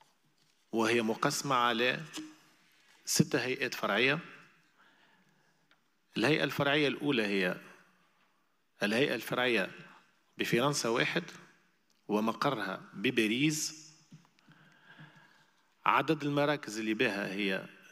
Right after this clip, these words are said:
اثنين وخمسين مركز. عدد الاق-، مكاتب الاقتراع بباريس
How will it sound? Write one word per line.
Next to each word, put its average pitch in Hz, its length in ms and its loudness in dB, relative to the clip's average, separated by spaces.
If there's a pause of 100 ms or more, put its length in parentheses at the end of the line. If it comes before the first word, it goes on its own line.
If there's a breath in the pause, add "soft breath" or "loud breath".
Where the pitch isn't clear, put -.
(100)
اثنين 156 220 2
وخمسين 131 760 -4 (220)
مركز. 135 540 -2 (1200 loud breath)
عدد 151 320 2
الاق-، 147 360 -4
مكاتب 135 440 0
الاقتراع 123 600 0
بباريس 120 760 0